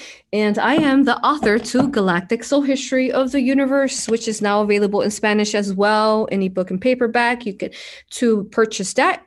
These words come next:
or to even read the first chapters, you could go under Amazon for that. First two and a half chapters are available for free. And we also have our audio available here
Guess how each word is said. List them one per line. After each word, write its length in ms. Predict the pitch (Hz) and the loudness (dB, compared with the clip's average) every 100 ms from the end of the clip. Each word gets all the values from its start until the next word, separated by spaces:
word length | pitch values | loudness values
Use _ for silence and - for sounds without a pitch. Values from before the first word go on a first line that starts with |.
| - | -4
or 180 | 202 196 | -2 -2
to 260 | - 202 - | -4 -4 0
even 260 | 277 403 | 0 2
read 280 | 294 226 240 | 2 0 0
the 60 | 214 | -2
first 440 | - 196 208 - | -2 -2 -2 -4
chapters, 520 | - 214 214 220 214 | -4 -4 -2 -4 -2
you 80 | 185 | -8
could 160 | 170 165 | -8 -4
go 180 | 190 - | -2 -2
under 300 | 190 190 - | -2 -2 -2
Amazon 480 | 196 202 190 185 196 | 0 0 0 -2 -4
for 220 | - 196 | -4 -2
that. 340 | 202 214 - | 0 -2 -4
First 320 | - 185 170 - | -8 -6 -6 -6
two 80 | |
and 80 | 185 | -6
a 40 | 185 | -4
half 160 | 180 | -6
chapters 500 | - 185 - 175 185 | -10 -16 -12 -12 -10
are 320 | - 190 190 - | -6 -4 -4 -4
available 400 | 202 208 214 208 | -2 -2 -2 -4
for 120 | 208 | -6
free. 280 | - 302 349 | -4 0 2
And 80 | 302 | 4
we 100 | 277 | 2
also 200 | 269 254 | 0 -2
have 160 | 220 | -2
our 100 | 214 | 0
audio 340 | - 175 175 170 | 0 0 0 -4
available 440 | 175 170 170 170 | -4 -4 -4 -4
here 320 | - - - | -4 -6 -10